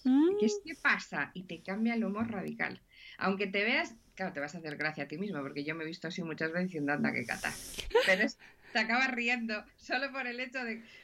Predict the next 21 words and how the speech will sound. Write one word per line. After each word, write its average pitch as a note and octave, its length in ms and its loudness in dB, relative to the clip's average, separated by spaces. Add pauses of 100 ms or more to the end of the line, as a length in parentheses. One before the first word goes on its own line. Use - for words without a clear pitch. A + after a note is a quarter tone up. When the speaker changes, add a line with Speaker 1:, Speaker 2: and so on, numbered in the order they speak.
(100)
Speaker 2:
pues, G3 240 -8
es A3+ 160 -10
que C#4 80 -6
son, D4 340 -6 (300)
es F#3+ 120 -6
que C4 140 -4
la A#3+ 140 0
neuroquímica G3+ 840 0
aquí F#3+ 180 0
es A#3 80 2
importantísima. D#3 1400 0 (320)
Tengo C4 360 2
que F#3 240 0
liberar, F3 680 0 (280)
tengo A3 220 -2
que G3+ 100 0
darle G3+ 260 -2
dopamina, F3+ 720 0
tengo F#3 320 2
que F#3 260 2 (160)
darle F#3+ 840 0